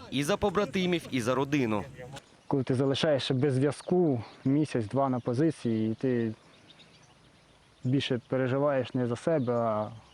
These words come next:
Speaker 2: а за те, що переживають за тебе рідні. Хочеться якось їх заспокоїти. Не знаю, що там вони, як вони там.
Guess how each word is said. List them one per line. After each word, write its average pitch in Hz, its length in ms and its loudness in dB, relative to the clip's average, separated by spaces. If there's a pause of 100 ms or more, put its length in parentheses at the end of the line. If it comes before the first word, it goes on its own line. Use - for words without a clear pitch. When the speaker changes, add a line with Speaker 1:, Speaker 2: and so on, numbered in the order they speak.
Speaker 2:
а 117 60 -10
за 117 80 -4
те, 135 120 -4
що 131 120 -4
переживають 127 560 -2
за 123 80 -4
тебе 120 300 -2
рідні. 110 280 -4 (520)
Хочеться - 360 -4
якось 127 300 -2
їх 120 100 0
заспокоїти. 127 800 -2 (2500)
Не 120 120 -2
знаю, 117 320 0
що 151 300 -2
там 127 200 -2
вони, 113 260 -2
як 123 280 -2
вони 117 220 -4
там. 110 260 -10